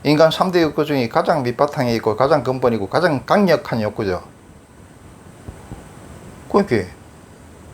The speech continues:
좋은 여자를 얻-, 얻으려 그러면은 여자한테 데이트 비용 내놓으라 그러지 말고 혼수 해오라 그러지 말고 일부러 더 갖다 부어야지. 그게 경제학에서 이야기하는 유수효과고,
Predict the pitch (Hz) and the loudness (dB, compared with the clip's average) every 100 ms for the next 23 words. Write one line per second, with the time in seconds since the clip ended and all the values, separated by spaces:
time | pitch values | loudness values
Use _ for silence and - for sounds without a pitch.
0 | - - - 170 262 254 220 185 156 180 | -20 -18 2 4 6 6 6 6 6 6
1 | 139 151 185 180 147 147 139 113 113 120 | 6 4 6 4 4 0 0 0 2 2
2 | 139 147 147 131 117 101 95 110 151 196 | 2 4 4 2 2 -2 -4 -2 2 4
3 | 185 127 127 196 139 143 127 127 139 117 | 2 0 0 0 0 2 2 2 4 4
4 | 117 117 107 104 110 110 107 110 120 143 | 4 4 4 -2 -2 0 0 -2 -2 2
5 | 156 180 113 - - - 104 101 104 117 | 2 2 -6 -10 -16 -4 -2 -2 -4 -2
6 | 98 101 127 131 101 - - - - - | -2 0 4 4 2 -4 -16 -18 -20 -6
7 | 117 151 262 185 - - 113 - 302 220 | -2 0 2 2 2 2 0 0 2 4
8 | 95 - 90 - - - - - - - | 2 -4 -16 -18 -20 -20 -20 -20 -20 -20
9 | - - - - 131 160 233 147 127 127 | -20 -20 -20 -4 0 6 6 6 2 -2
10 | 120 185 170 131 117 113 104 - 117 107 | 2 4 4 2 0 0 -2 -4 -4 0
11 | 110 110 104 98 104 - 143 151 120 95 | 0 0 -2 -2 -4 2 2 4 2 2
12 | 90 85 85 | -2 -2 -4